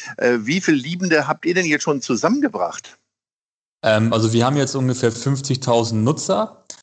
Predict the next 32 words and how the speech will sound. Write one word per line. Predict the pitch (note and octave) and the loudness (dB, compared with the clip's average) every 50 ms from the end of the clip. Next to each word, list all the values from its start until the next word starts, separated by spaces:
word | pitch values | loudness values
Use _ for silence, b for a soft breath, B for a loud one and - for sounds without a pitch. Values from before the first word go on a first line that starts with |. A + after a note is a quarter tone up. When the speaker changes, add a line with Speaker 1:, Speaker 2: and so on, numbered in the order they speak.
| B B B B B _ _ _ _ - - | B B B B B _ _ _ _ 0 2
Speaker 2:
Und, | A#2 A#2 A#2 A2+ A2+ A2+ A2+ A2+ A2 - - - | 4 6 6 4 4 2 0 -2 -4 -6 -6 -2
ähm, | A2 G#2+ G#2 G#2 G#2 G2+ G#2+ | 0 2 2 2 0 0 2
wir | A2 | 0
haben | A2+ A2+ | 0 0
schon | A2+ - A2 A2 | -2 -2 0 2
mehrere | A#2 B2 B2+ C3 B2 A2 A#2+ A2+ A#2 | 4 4 4 4 2 2 0 -2 -2
tausend | - A#2+ A#2 A#2+ B2 A2+ A#2 A#2+ A2+ A2 A2+ | 2 2 4 4 2 0 -2 -2 -2 -2 0
Verbindungen | - A2 G#2+ A2 C3 D3 D3+ D#3 E3 E3+ E3 | 0 -2 0 0 0 2 2 2 2 2 2
gehabt | D#3+ D3 D3 D#3+ E3+ E3+ - - - | 2 2 2 2 0 0 -2 -14 -12
und | - - B2 B2+ C3 B2+ | -6 -4 -2 -2 0 0
wir | B2 A#2+ A#2+ | 0 2 2
haben | B2 C3 - | 2 2 2
auch | B2+ A#2 | 0 0
schon, | A2+ - - A#2 A2 G#2+ G#2+ G#2+ A2 | 0 -2 -2 0 0 2 0 0 -2
ähm, | A2+ G#2 G2+ G2+ G2+ G2+ G#2+ | -2 -2 0 0 0 0 2
E-Mails | C3 C#3+ D3+ D3 C#3+ D3 | 2 4 4 4 2 0
bekommen | - C#3 - - C#3+ C#3 C3 | -2 -6 0 0 0 0 0
von | C3+ B2+ B2 | -2 0 2
Leuten, | C3 C3 C3 B2+ | 2 2 2 2
die | A#2 | -2
sich | A2+ G#2+ A2 | -4 -4 -4
bedankt | A2+ G#2 A2 A2+ C3+ D3+ - D3+ | -2 0 2 2 2 0 0 0
haben, | D3 C#3+ D3 C#3+ C3 | 2 2 2 2 0
auch | - G2+ G#2+ G#2+ | 2 0 0 0
schon | - - A2+ G#2+ G#2+ | -2 -2 0 0 0
in | G#2 | 2
den | G#2+ G#2 G#2 G2+ | 0 0 0 0
Kommentaren | - G#2+ G#2 G2+ G2+ - A#2 A#2+ B2 B2+ B2 | 0 0 0 0 0 2 2 4 4 4 2
oder | G#2+ G#2 G2+ | 2 2 2
auch | G2 G#2 G2+ A2 | 2 2 0 0
in | G2+ G2+ | -2 -2
den | G2 G2 F#2+ | -2 -4 -4